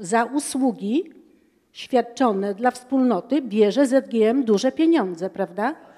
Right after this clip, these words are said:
To tak, na wodzie zarabia, na prądzie zarabia, na centralnym zarabia i je pan mówi przy wykupie. Przy wykupie moja koleżanka kupiła mieszkanie,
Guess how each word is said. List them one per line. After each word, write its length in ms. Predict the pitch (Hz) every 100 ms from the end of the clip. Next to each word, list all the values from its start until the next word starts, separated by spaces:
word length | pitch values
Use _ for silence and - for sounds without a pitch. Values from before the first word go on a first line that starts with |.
| - _ _
To 120 | 262
tak, 280 | 254 202 - - _ -
na 180 | 240 220
wodzie 320 | 294 277 285
zarabia, 560 | 240 226 214 185 240
na 160 | 277 247
prądzie 440 | 254 277 277 233
zarabia, 540 | 220 214 208 190 196 285
na 160 | 277
centralnym 720 | 262 269 240 247 269 262 247
zarabia 640 | 196 226 208 196 190 233 311 - - _ _
i 120 | 254 254
je 120 | 247
pan 280 | 262 277 277
mówi 260 | 277 262
przy 240 | 262 - 233
wykupie. 460 | 254 - 190 226
Przy 180 | - 311
wykupie 400 | 294 294 381 330
moja 260 | 302 294 277
koleżanka 600 | 277 240 254 311 277 269
kupiła 380 | 254 262 269
mieszkanie, 680 | 247 240 240 247 208 208 320